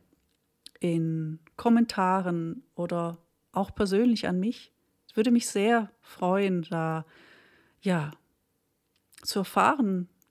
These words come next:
wie es dir damit gegangen ist oder wie es dir damit geht. So ein Austausch oder etwas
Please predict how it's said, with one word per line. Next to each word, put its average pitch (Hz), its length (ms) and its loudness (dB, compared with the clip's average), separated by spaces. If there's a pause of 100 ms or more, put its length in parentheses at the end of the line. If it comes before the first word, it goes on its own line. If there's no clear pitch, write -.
wie 220 120 0
es 226 140 0
dir 277 200 -4
damit 180 280 0
gegangen 160 460 -4
ist - 480 -10
oder 170 240 -4
wie 185 80 -2
es 185 160 -4
dir 202 240 -2
damit 170 340 -6
geht. 226 360 -8 (1400)
So - 140 -6
ein 175 140 0
Austausch 190 800 0
oder 151 340 -6 (2000)
etwas - 640 -4